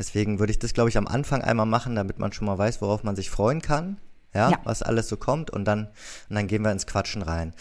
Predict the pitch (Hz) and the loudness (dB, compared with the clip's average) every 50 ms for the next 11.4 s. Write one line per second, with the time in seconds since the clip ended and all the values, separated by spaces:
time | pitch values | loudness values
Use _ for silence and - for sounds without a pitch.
0 | - - - - - - 160 165 160 - - 104 107 104 110 117 120 113 101 101 | -14 -12 -12 -10 -6 0 2 2 4 6 6 6 6 6 4 4 4 2 0 0
1 | 101 - 110 104 107 98 104 113 120 - - 104 101 98 98 - 98 78 78 87 | 0 2 2 2 2 4 4 4 4 4 4 4 4 2 0 0 0 -2 0 -2
2 | 85 85 85 85 95 104 107 120 110 107 107 98 - - 101 101 101 104 107 107 | -2 -2 -2 -2 -2 -2 -2 -2 -2 -2 -4 -4 -2 2 2 4 4 4 2 0
3 | 104 101 101 - - 110 - 117 127 - - 113 107 104 - 107 104 101 - - | 0 -2 -2 -2 -4 -4 -2 -4 -4 -2 -2 0 0 0 -2 -4 -6 -6 -6 -6
4 | - 98 98 98 - - 117 117 104 - 107 95 95 95 95 98 98 - - - | -4 -4 -4 -4 0 2 4 4 4 4 2 0 2 2 2 2 0 -4 -10 -16
5 | - - - - - - 104 101 107 160 175 - - - - 135 143 165 160 - | -16 -16 -16 -12 -4 0 2 6 8 6 8 8 6 4 6 6 6 4 4 2
6 | - - - - - 110 104 104 107 104 101 104 - - 120 117 120 120 113 104 | 0 0 0 2 4 4 4 4 4 2 0 0 2 2 2 4 4 4 4 2
7 | 107 104 95 117 - - 117 107 - - 98 98 98 98 98 - - - 87 87 | 2 0 0 0 0 0 0 -2 0 0 2 2 2 2 0 -2 -4 -4 0 2
8 | 98 98 98 101 92 - - 107 101 98 101 98 92 107 120 135 135 - 127 123 | 4 4 4 4 2 2 2 2 2 2 2 2 4 4 4 4 2 0 -2 -2
9 | 117 117 - - 113 101 104 110 110 - 104 92 98 92 92 90 - 90 95 101 | -2 -2 -2 -2 0 2 0 0 0 -2 -2 2 4 4 4 6 6 6 6 6
10 | 98 107 107 104 104 110 - - - 101 101 95 - 113 110 110 104 - 113 101 | 6 6 6 4 4 2 0 0 -2 -2 -2 -2 -2 -2 -2 -2 -2 -2 -2 -2
11 | 101 101 - 107 101 98 95 95 | -2 -2 0 0 0 0 -2 -4